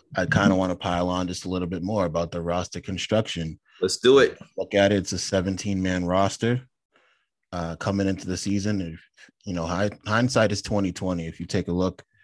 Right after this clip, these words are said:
Speaker 1: we've got Kemba Walker, Jaylen Brown, Jason Tatum, Daniel Theis, Tristan Thompson, Marcus Smart, uh, Jeff Teague, which a lot of people question coming into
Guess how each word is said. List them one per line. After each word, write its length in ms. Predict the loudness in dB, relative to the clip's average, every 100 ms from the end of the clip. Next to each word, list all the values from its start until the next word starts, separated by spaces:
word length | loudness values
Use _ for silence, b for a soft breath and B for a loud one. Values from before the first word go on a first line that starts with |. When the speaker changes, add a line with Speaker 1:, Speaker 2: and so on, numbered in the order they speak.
| _
Speaker 1:
we've 60 | -2
got 240 | 0 0
Kemba 200 | 0 -2
Walker, 640 | 0 2 2 0 -2 -6 -8 _ _
Jaylen 360 | -4 -2 0 -2
Brown, 480 | -4 -4 -4 -8 -12 -6
Jason 380 | -4 -2 -4
Tatum, 480 | -4 -2 -2 -2 -6 _ _ b b b b 0
Daniel 320 | 2 2 0
Theis, 640 | -2 0 0 -4 -10 -14 _ _ _ _ _ _ -6
Tristan 360 | -2 -2 -4
Thompson, 640 | -2 -2 -4 -8 -10 -10 -14 _ _ -4
Marcus 380 | -2 -2 -4
Smart, 420 | -6 -4 -4 -6 -10 _ _ _ _ _ _ _ _ _
uh, 400 | -8 -6 -4 -8 -12 _ _ -6
Jeff 280 | 0 0 0
Teague, 360 | -2 -2 0
which 140 | -2 -4
a 40 |
lot 220 | -2 -4
of 60 | -4
people 220 | -6 -6
question 440 | -2 -2 -2 -6
coming 320 | -2 -2 -2 -2
into 640 | -4 -6 -4 -2 -2 -6